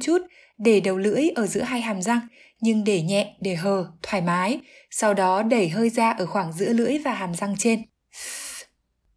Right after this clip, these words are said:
Thing. Thing. Bây giờ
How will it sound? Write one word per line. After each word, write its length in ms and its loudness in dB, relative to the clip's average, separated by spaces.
Thing. 520 4
Thing. 520 4
Bây 140 0
giờ 160 2